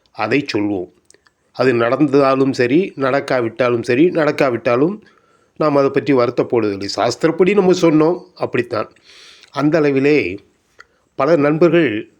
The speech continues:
வரும் ரெண்டாயிரத்தி இருபத்தி ஆறாம் ஆண்டு தமிழகத்தில் யார் முக்கிய பதவிக்கு வருவார்கள் என்று கேட்டிருந்தார்கள். பல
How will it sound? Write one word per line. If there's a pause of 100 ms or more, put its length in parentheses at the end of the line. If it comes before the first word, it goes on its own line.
(500)
வரும்
ரெண்டாயிரத்தி
இருபத்தி
ஆறாம்
ஆண்டு (960)
தமிழகத்தில்
யார்
முக்கிய
பதவிக்கு
வருவார்கள்
என்று
கேட்டிருந்தார்கள். (2250)
பல